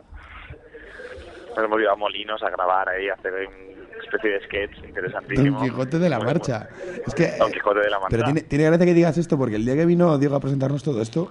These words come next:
Speaker 2: <clears throat> lo veíamos
Speaker 1: Sí.
Speaker 2: un punto muy quijotesco todo.
Speaker 1: Claro, claro, es que lo tiene, es un poco camino desértico ahí, estamos ahí que nos recuerda un poco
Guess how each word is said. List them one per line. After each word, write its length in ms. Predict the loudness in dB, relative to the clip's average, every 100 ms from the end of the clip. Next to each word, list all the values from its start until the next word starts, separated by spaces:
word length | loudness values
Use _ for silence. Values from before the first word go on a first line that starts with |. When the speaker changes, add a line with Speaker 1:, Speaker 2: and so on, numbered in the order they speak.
| -2
Speaker 2:
<clears throat> 400 | 2 4 2 -2 -4
lo 100 | -2
veíamos 300 | 2 4 4
Speaker 1:
Sí. 60 |
Speaker 2:
un 80 | 2
punto 420 | 0 4 6 6
muy 180 | 4 4
quijotesco 540 | 2 0 -2 -4 -4 -6
todo. 320 | -4 -6 -10 -18 -20 -20 -20 -20 _ -20 -6
Speaker 1:
Claro, 240 | 2 4 6
claro, 380 | 4 4 2 -2 -10
es 80 |
que 80 | 0
lo 120 | 2 2
tiene, 360 | -2 -2 -4
es 80 | -6
un 80 | -2
poco 200 | 0 0
camino 360 | -2 -2 -2 -2
desértico 540 | -2 -6 -6 0 2
ahí, 380 | 4 2 0 -2 -2
estamos 300 | -2 -2 -2
ahí 280 | -2 -4
que 80 | -4
nos 140 | -4 0
recuerda 380 | 0 2 2
un 100 | -2
poco 440 | -4 2 4 4